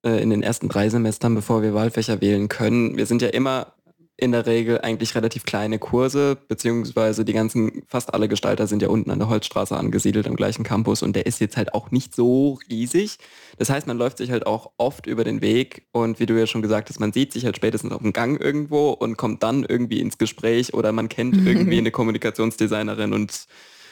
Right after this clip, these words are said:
Speaker 1: lässt die mal eben übers Layout drüber gucken für unser Pro-, für mein Projekt oder, ähm,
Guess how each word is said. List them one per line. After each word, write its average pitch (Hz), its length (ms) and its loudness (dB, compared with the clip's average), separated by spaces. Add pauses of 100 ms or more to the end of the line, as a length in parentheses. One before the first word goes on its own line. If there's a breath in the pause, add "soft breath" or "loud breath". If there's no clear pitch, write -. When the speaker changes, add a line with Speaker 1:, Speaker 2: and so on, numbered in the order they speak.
(100)
Speaker 1:
lässt 131 220 -4
die 139 80 0
mal 127 180 -2
eben 117 300 0
übers 113 240 0
Layout 123 340 0
drüber 117 180 0
gucken - 300 -2
für 113 140 -2
unser 113 280 0
Pro-, - 300 -2
für 117 120 -2
mein 113 200 0
Projekt 113 460 -2
oder, 110 520 2
ähm, 110 680 -2